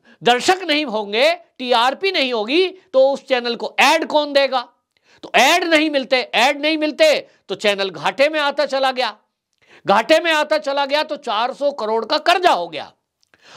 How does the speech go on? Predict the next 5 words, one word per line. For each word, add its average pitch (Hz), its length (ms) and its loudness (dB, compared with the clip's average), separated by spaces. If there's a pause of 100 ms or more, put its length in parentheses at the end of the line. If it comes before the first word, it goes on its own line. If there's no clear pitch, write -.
(140)
अब 302 360 0
एबीसी 294 1000 2
कोई 302 480 2
भी 339 140 -2
हो, 175 360 -6